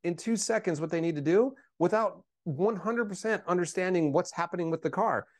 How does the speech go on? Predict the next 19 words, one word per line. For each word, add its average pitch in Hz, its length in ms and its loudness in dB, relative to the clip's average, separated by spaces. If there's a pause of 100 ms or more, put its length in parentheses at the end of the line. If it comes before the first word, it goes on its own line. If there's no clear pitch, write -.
(100)
So - 100 -2
the 160 100 4
coach 220 360 0
is 143 120 -4
literally 190 360 2
telling 220 480 0
them 92 260 -2 (140)
as 208 180 2
they're 202 120 4
driving, 180 500 0 (240)
"This 190 160 0
is 185 120 0
what's 185 160 2
happening." 202 380 0
So 165 140 -4
when 160 60 0
they 156 100 2
pull 180 260 0
in, 220 220 2